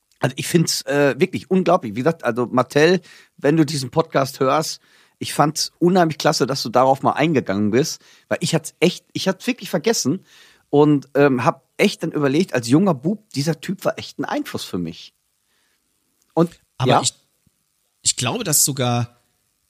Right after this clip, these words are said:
Speaker 2: einige der Schlagzeuger aus dieser Neuen Deutschen Welle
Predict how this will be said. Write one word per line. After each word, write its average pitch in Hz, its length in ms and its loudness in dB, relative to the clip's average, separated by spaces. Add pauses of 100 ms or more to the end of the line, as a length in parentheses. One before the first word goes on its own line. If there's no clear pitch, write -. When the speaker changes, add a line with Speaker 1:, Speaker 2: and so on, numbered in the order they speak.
(140)
Speaker 2:
einige 190 540 -2
der 110 320 -4
Schlagzeuger 127 640 -2
aus - 160 0
dieser 117 160 0
Neuen 135 380 -2
Deutschen 113 580 -2
Welle 131 500 -4